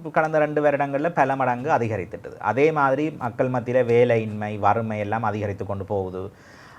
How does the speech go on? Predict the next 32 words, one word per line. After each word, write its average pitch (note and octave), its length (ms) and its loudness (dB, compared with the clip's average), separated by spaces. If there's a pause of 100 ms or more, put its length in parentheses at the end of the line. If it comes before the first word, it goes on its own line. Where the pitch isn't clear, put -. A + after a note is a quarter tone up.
அப்ப E3+ 260 4
இப்படியான A#3+ 680 2
ஒரு G3 180 -2
சூழல்ல C#3+ 640 0 (920)
அந்த G3+ 420 6
விடயங்கள்ல F#3+ 600 0
ஒரு A3+ 180 2
மீட்சி F#3 600 -4
தேவை E3 400 2
என்றது C#3+ 520 -4 (140)
மக்களுக்கு C3+ 420 2
கட்டாயம் C#3 380 2
ஒரு C#3+ 360 -2
எதிர்பார்ப்பாக A2+ 680 4
தான் C#3+ 120 0
இருக்க A#2+ 220 0
போகுது. F#2+ 120 0
இப்ப F#2+ 140 -6
நான் A2 180 0
அவர்கள் C3 460 0
நிக்கிற B2+ 340 0
மாதிரி C#3 340 2
ஊழலால D3+ 720 2
தனியா C3+ 340 -4
மக்களை, C3 400 -2
ஊழலுக்கு C3+ 460 0
எதிர்க்காக C3 480 2
செயற்படுவதன் B2+ 520 0
ஊடாக B2+ 360 0
மாத்திரம் A#2+ 580 0
மக்களினுடைய B2+ 480 -4
நம்பிக்கையை A2+ 600 -2